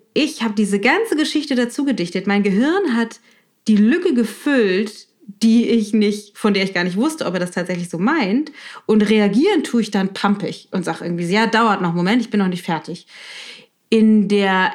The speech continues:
in dem Glauben, er hätte eine Erwartung daran geknüpft und es wäre eine weitere Information, nicht nur „Ich habe Hunger“, sondern es wären weitere Informationen da drin enthalten gewesen,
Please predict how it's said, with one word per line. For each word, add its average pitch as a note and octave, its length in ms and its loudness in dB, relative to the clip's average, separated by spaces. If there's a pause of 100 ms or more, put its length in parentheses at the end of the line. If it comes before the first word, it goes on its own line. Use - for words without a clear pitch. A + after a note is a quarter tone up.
(100)
in G3 180 2
dem F3+ 320 -2
Glauben, A3 540 2
er - 160 -2
hätte G3+ 300 0
eine F#3 220 0
Erwartung F3 440 -2
daran C#4+ 260 -2
geknüpft D#4 680 -6
und G#3 340 -2
es G#3 300 -2
wäre G#3 280 0
eine F#3 240 -2
weitere A3+ 440 0
Information, F#3 600 -2
nicht G#3 180 2
nur F#3 100 2
„Ich E3+ 140 -6
habe E3+ 200 -2
Hunger“, B3+ 220 0
sondern G3 180 0
es F#3+ 180 -6
wären F#3 280 -4
weitere A#3+ 340 0
Informationen E3 640 -4
da E3+ 80 -2
drin E3+ 220 -4
enthalten A#3 460 -2
gewesen, F3 520 0